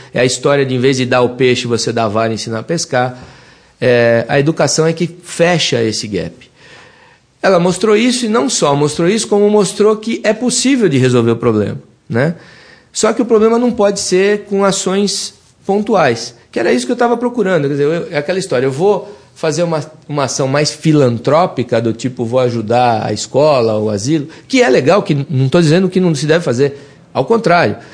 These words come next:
Mas isso a gente às vezes faz mais na, na, na pessoa física, né? O, o poder das empresas tá em transformar. Então, é, dali saiu um conceito de juntar o terceiro setor, no caso a ong era o Instituto Ayrton Senna,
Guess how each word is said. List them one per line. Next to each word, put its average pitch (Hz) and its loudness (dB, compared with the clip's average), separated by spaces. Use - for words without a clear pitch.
Mas 214 2
isso 277 0
a - 2
gente 247 2
às 208 2
vezes 220 2
faz 202 0
mais 214 0
na, 202 0
na, 143 -4
na 143 -2
pessoa 147 -2
física, 135 -4
né? 123 -4
O, 180 2
o 180 0
poder 175 4
das 196 2
empresas 160 0
tá 156 -2
em 175 -2
transformar. 175 -4
Então, 240 0
é, 165 2
dali 180 2
saiu 196 2
um 196 0
conceito 185 0
de 139 2
juntar 123 -2
o 131 -2
terceiro 131 0
setor, 180 -2
no 123 -4
caso 117 0
a 120 -4
ong 110 -2
era 107 -2
o 110 -4
Instituto 117 -6
Ayrton 123 -4
Senna, 170 -2